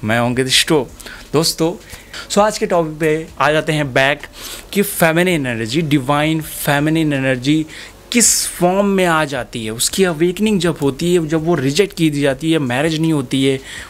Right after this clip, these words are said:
उसके पार्टनर से, डिवाइन पार्टनर से, उसके ट्विन फ्लेम से, तो उसको different kind of numbers watch में दिख रहे हैं,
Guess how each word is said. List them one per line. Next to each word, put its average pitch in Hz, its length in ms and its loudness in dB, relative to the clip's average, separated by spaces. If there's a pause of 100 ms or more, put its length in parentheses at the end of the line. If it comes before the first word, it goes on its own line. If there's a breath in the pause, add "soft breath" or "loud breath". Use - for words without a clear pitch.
उसके 151 220 0
पार्टनर 127 500 -2
से, 135 80 -4
डिवाइन 131 400 0 (120)
पार्टनर 127 320 -2
से, 139 160 0
उसके 135 240 -4
ट्विन 196 180 0
फ्लेम 214 280 0
से, - 280 -4 (400 loud breath)
तो - 40 -6
उसको 208 200 0
different 185 520 -2
kind 185 200 2
of 175 120 -4
numbers 143 580 0
watch 135 260 0
में 156 140 0
दिख 143 220 -4
रहे 139 160 -2
हैं, 139 180 -4